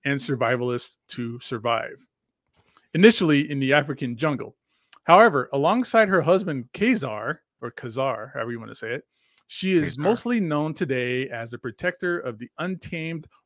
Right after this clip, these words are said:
Speaker 1: wilderness known as the Savage Land, a prehistoric jungle hidden in, uh, Antarctica. Shauna is known for her physic-, physical prowess,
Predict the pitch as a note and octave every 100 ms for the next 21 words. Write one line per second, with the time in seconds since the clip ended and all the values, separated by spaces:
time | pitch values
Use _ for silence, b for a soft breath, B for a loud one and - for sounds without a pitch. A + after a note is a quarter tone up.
0 | _ A2 A2+ C#3+ C#3+ C3+ C3+ - A#2 A2+
1 | A#2 A#2+ A2+ A#2+ A#2+ - A2 G2+ F#2+ -
2 | F#2+ F2 F#2 G#2 G2+ - F3+ E3+ - D#3+
3 | D#3 A#2+ E3+ G3 G3 G3 F#3+ b b _
4 | A3 A3 G#3+ G3 - D3+ D3 C#3 - _
5 | _ _ - B2+ B2 - C3 B2 A2+ A2
6 | G#2 F#2+ - _ _ _ - _ - F3+
7 | F#3 G#3+ C#3 C3+ C#3+ D3 D3 C3+ A2+ A#2
8 | A2+ A2 A2 _ F3 G3 F#3 - - A3+
9 | A#3 A#3+ A3+ - F3 E3+ F3+ E3+